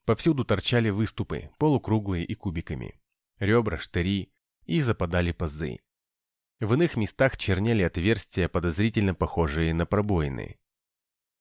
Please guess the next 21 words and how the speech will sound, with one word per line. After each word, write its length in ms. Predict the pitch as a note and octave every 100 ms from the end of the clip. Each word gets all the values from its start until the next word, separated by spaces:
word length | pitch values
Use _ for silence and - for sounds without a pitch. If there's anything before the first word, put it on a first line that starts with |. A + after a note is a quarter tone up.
| _ _ _ _ _ -
"Как 240 | B2 -
нора", 460 | B2+ C#3+ C#3 E2 - _ _ _ _ _ _
проговорила 580 | - F2+ G2 F#2 F2+ F2
Вита, 300 | F2+ B2+ D3+
глядя 320 | B2+ G#2 E2+ D#2+
из-под 280 | - D#2 D#2
руки 300 | E2+ - C3+
на 140 | D3
карабкающегося 1080 | - D3 E2 - F2+ F2+ F2 - G2 F#2+ A2+
Григу. 460 | A2 G2 D#2+ D2 - _ _ _ _ _
"Там 180 | B2 D3
тоже 320 | F3+ C3 F2
всякие 380 | - B2+ - G2+
фиксаторы, 640 | - - G2 G#2 F2+ E2+ F#2
движки 440 | F#2+ F#2+ - C3
коррекции, 640 | - F2 D#2+ G2 - - D#2+
антенки". 680 | D2+ - G2 G#2 - E2 - _ _ _ _ _ _ _ _ _ _
"Корабль", 640 | - F2+ A2 C3 G2 - _ _ -
внушительно 580 | G2 F#2+ G2+ G2 F2
сказал 340 | D#2+ G2 F2+ E2+
Рич. 460 | D#2 D2+ - -